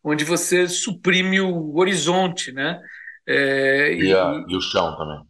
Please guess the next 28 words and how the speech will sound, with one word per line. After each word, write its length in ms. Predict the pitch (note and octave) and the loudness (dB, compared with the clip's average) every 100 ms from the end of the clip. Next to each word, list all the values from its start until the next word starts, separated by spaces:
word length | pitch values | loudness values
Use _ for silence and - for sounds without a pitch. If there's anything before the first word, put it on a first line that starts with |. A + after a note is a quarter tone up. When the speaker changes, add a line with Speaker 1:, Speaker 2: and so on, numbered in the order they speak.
| _ _ | _ _
Speaker 1:
É, 180 | E3 E3+ | 0 2
o 80 | C3+ | 0
chão, 340 | - G3+ F#3+ D3+ | 0 0 0 0
é 100 | C4 | -2
um 180 | F#4 - _ - | -4 -14 _ -2
trecho 380 | F#3+ G3+ - F3 | 0 0 -2 0
da, 220 | D3+ D3 | 0 0
da 120 | D3 | -2
fachada, 640 | - - - D3 C3 A#2 | -6 -4 0 0 0 -6
né? 180 | B2+ B2+ A#2+ | -14 -16 -18
Da, 280 | C3 C3+ C3 - - | -10 -10 -8 -14 -4
Speaker 2:
É. 80 | E2+ E2 | 0 0
Speaker 1:
né? 380 | D3 D3+ D#3 E3+ D#3+ - | 2 2 2 0 -4 -6
E, 80 | E3+ | -4
e, 300 | - G3+ G3+ | 0 0 2
esse 200 | F#3+ - | -2 -2
projeto 380 | B3+ G3+ G#3+ A3+ | 0 2 0 0
evoca 300 | F3 G#3+ A3 | -2 0 0
as 100 | G#3+ | -2
imagens 360 | F#3+ F#3 F#3 | 0 0 0
da 80 | F#3+ | -2
sua 220 | F#3+ G#3 | -2 -2
infância 580 | G3 - F#3 F#3+ - G3 | -2 0 0 0 0 0
no 160 | F3+ F3+ | -2 0
bairro 260 | E3+ E3+ | 2 2
do 60 | E3+ | -2
Bom 180 | E3+ F#3 | -2 0
Retiro, 560 | G3+ - G3 F#3+ C3+ | 0 -2 0 0 0